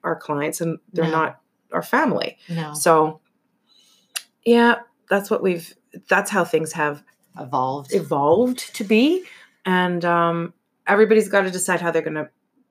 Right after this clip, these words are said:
Speaker 1: practice.
Speaker 2: Yeah.
Speaker 1: That's how I do it. Four-hour visits. I ask them to pick a minimum number of visits, and then they can add on if they want. And actually, I only add on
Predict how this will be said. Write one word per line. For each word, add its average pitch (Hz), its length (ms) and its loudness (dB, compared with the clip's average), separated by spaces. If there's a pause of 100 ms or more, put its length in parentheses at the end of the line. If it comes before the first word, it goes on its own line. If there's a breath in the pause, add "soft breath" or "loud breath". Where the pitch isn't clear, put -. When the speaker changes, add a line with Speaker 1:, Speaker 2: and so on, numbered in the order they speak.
(200)
Speaker 1:
practice. - 640 -14
Speaker 2:
Yeah. 139 260 -12 (180)
Speaker 1:
That's 196 180 0
how 202 100 -4
I 147 120 -2
do 139 140 -6
it. - 120 -12 (140)
Four-hour 208 440 4
visits. 175 600 0 (1500 loud breath)
I 208 80 2
ask 190 200 2
them 196 100 -2
to 185 220 -6 (340)
pick 196 180 -8
a 175 60 -2
minimum 196 520 4
number 170 280 2
of 160 80 -2
visits, 160 440 2 (280)
and 175 120 -6
then 165 160 -2
they 156 100 -6
can - 240 -10
add 165 200 -2
on 160 240 -2
if 160 160 -10
they 151 100 -4
want. 156 380 -4 (380 soft breath)
And 190 260 0
actually, 196 460 2
I 175 120 4
only 175 280 0
add 160 180 0
on 165 300 -2